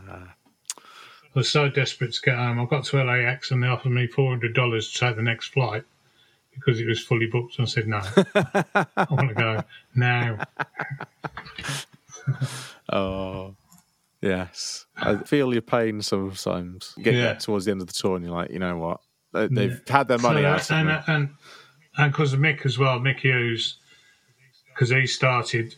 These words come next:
Speaker 2: we got the gear for the gig. I did monitors on the first tour with
Speaker 1: Oh,
Speaker 2: Mick.
Speaker 1: wow.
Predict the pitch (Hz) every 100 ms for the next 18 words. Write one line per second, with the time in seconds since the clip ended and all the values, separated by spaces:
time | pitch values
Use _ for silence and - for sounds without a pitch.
0 | _ 131 139 131 151 143 120 139 123 113
1 | 113 - _ _ _ _ - 123 117 127
2 | 117 - 131 131 117 131 135 117 117 110
3 | 104 120 107 - 113 107 - _ _ _
4 | _ _ _ 135 120 120 127 - 90 82